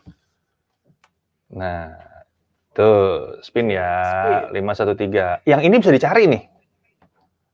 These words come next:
Speaker 2: Eh,
Speaker 1: Ini bisa
Speaker 2: ini
Speaker 1: di-search kalau yang ini.
Speaker 2: di-search ya? Oh.
Speaker 1: Ini bisa di-search, lima satu tiga kan?
Speaker 2: Lima satu tiga.
Speaker 1: Lima satu tiga ini bisa di-search, karena ini salah satu Chromebook yang dijual secara retail.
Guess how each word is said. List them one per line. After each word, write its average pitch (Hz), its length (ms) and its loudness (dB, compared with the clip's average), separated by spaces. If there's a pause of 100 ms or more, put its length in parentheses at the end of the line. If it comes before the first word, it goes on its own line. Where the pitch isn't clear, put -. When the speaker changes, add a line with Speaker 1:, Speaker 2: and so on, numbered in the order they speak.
(120)
Speaker 2:
Eh, 143 160 -8
Speaker 1:
Ini 170 160 4
bisa 156 160 4
Speaker 2:
ini 143 60 6
Speaker 1:
di-search - 260 2
kalau 120 220 2
yang 98 160 -6
ini. 90 100 -14
Speaker 2:
di-search 135 320 -12
ya? - 80 -20 (240)
Oh. - 320 -12
Speaker 1:
Ini 160 160 4
bisa 139 160 4
di-search, 127 320 2
lima 127 160 2
satu 135 220 -2
tiga 131 320 0
kan? 160 160 -2
Speaker 2:
Lima 113 160 -14
satu 123 160 -6
tiga. - 260 -6
Speaker 1:
Lima 127 220 2
satu 135 160 4
tiga 147 180 4
ini 214 140 6
bisa 160 160 4
di-search, 139 480 2
karena 165 320 4
ini 170 340 2
salah 165 240 2
satu 156 220 -4
Chromebook 165 400 -2
yang 165 160 -2
dijual 139 420 2
secara 160 320 2
retail. 151 460 0